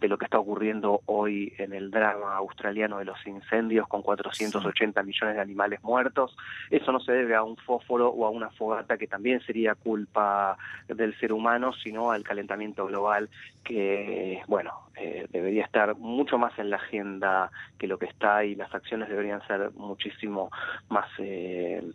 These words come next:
determinantes que, que planteos, eh, teóricos.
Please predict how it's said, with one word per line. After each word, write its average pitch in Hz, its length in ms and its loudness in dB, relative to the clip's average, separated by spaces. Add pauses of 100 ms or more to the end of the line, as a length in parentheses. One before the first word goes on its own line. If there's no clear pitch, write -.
(400)
determinantes 127 960 4
que, 101 500 -6
que 107 80 -10
planteos, 104 680 0
eh, 90 420 -6
teóricos. 98 640 2